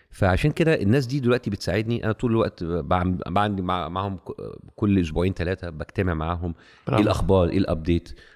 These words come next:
Speaker 1: طب عايزين نتكلم عن الموضوع دوت، أنا عندي interview عايزين نتكلم، عايزين نحضر، عايزين نحضر. فلازم تبقى أنت دايما بتحضر، لأن أنت م-، مش عايز تبقى أنت تتفاجئ أو تبقى زي ما بيقولوا بالإنجليزي ت-، ت-،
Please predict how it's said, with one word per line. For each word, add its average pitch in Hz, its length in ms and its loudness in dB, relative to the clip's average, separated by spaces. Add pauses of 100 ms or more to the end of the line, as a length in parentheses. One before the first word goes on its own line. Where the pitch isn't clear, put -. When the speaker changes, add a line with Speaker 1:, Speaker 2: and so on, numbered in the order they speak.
(100)
Speaker 1:
طب 85 120 2
عايزين 92 300 4
نتكلم 90 380 0
عن 78 60 0
الموضوع 76 280 -6
دوت، 71 260 -8
أنا 85 120 -4
عندي 92 220 -4
interview 85 300 -2
عايزين 80 220 2
نتكلم، 78 240 -2
عايزين 80 240 0
نحضر، 78 400 -2
عايزين 82 200 -2
نحضر. 78 280 -6
فلازم 110 280 -4
تبقى - 160 -8
أنت 123 100 -8
دايما 131 200 -4
بتحضر، 113 480 -6 (500)
لأن 95 120 2
أنت - 160 0
م-، 131 60 2
مش 110 400 0
عايز 127 140 -2
تبقى 123 200 0
أنت 123 460 2
تتفاجئ 104 500 -2
أو 82 80 0
تبقى 82 300 0
زي 90 120 2
ما 90 40 2
بيقولوا 101 180 2
بالإنجليزي 98 400 -2
ت-، 95 140 -4
ت-، 80 460 0